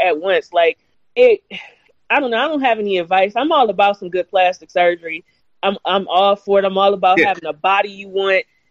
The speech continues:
Speaker 1: and the, and how you want. But good plastic surgeons are not having you out here leaking whatever it is that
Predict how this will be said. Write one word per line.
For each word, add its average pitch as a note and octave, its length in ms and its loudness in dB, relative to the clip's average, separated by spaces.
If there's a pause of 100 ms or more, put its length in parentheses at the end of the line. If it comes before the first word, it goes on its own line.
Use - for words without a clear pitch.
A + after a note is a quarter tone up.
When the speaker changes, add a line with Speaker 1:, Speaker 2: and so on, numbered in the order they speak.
Speaker 1:
and F3 160 0
the, E3 280 -2
and E3 280 -2
how G3+ 260 0
you G#3 200 -4
want. G3 300 0
But F3+ 260 2 (580)
good D4+ 320 4 (400)
plastic C#4 460 2
surgeons G#3+ 600 -2 (360)
are G#3+ 120 0
not B3 300 -2
having B3+ 320 0
you A#3+ 320 -8 (420)
out A3+ 200 2
here G#3 360 -4 (360)
leaking F#3 640 -4 (380)
whatever A3+ 480 4
it A#3 140 6
is A3 180 6
that G3 200 2